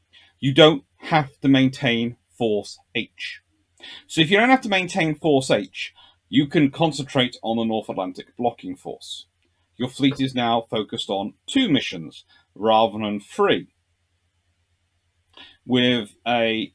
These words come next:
tertiary mission being the Far East and deterrence there. So you can focus more of your assets for decisive action without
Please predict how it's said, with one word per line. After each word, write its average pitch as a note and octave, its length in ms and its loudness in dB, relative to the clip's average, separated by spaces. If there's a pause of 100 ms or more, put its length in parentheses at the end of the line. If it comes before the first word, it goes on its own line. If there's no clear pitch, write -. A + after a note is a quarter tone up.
(100)
tertiary A#3 520 2
mission G#2 460 -4 (400)
being B2 760 2 (960)
the A2+ 100 -10
Far A#2 400 4
East - 340 -10
and G2 340 -6 (120)
deterrence F#2 560 -8
there. D#2+ 360 -12 (1160)
So D#3+ 840 4
you C3+ 340 -4
can D3+ 320 -4
focus D#3 640 -2
more C3+ 300 4
of C3+ 100 0
your C3+ 160 2
assets A2+ 540 -6
for A#2+ 120 -8
decisive G2+ 580 -10 (120)
action - 460 -12 (2750)
without C#3+ 460 6